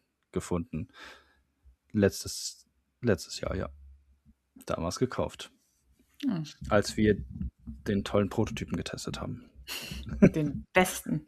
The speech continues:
Speaker 1: <laughs> Den besten Prototypen.
Speaker 2: Und dieses Jahr wird's wahrscheinlich ein Update geben.
Speaker 1: Oh, sind wir
Speaker 2: Bin
Speaker 1: mal
Speaker 2: ich, bin
Speaker 1: gespannt.
Speaker 2: gespannt. Bin gespannt.
Speaker 1: Ich hoffe, es sieht inzwischen wie ein Spiel aus auch.
Speaker 2: Ich hoffe, ich hab dann einfach auch alle Karten.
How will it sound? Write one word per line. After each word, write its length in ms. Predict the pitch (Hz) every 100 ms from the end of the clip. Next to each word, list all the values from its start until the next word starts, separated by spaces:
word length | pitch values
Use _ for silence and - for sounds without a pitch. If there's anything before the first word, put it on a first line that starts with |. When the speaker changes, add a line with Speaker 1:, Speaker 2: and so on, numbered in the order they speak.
| -
Speaker 1:
<laughs> 120 | -
Den 200 | 87 85 -
besten 420 | - - - 87
Prototypen. 480 | - 82 - - 160
Speaker 2:
Und 180 | 160 151 - - - 170
dieses 280 | 165 170
Jahr 200 | - 170
wird's 180 | 175 -
wahrscheinlich 380 | 185 - 180 185
ein 80 | -
Update 400 | - - 160 -
geben. 360 | 151 151 156 - - _ _ -
Speaker 1:
Oh, 360 | 117 117 90 85
sind 200 | - 101
wir 80 | 104
Speaker 2:
Bin 80 |
Speaker 1:
mal 120 | 98 95
Speaker 2:
ich, 60 |
bin 100 | 90
Speaker 1:
gespannt. 120 | - 87
Speaker 2:
gespannt. 260 | 220 180 - _ - - - - -
Bin 120 | -
gespannt. 440 | 208 - - - - - -
Speaker 1:
Ich 180 | 104 -
hoffe, 260 | 120 - 107
es 260 | 101 -
sieht 220 | - 107
inzwischen 880 | 98 90 - 98 101 92 92 67 - - _ - - - - -
wie 200 | 104 107
ein 80 | 92
Spiel 340 | - - 165
aus 280 | 82 85 -
auch. 260 | - - - _ _ _ _ - - - - - 185 -
Speaker 2:
Ich 160 | 160 -
hoffe, 220 | 190 185
ich 140 | 170
hab 140 | 180 -
dann 160 | 180
einfach 320 | - 180 160 -
auch 100 | -
alle 240 | 165 170
Karten. 600 | - 214 269 - 160 -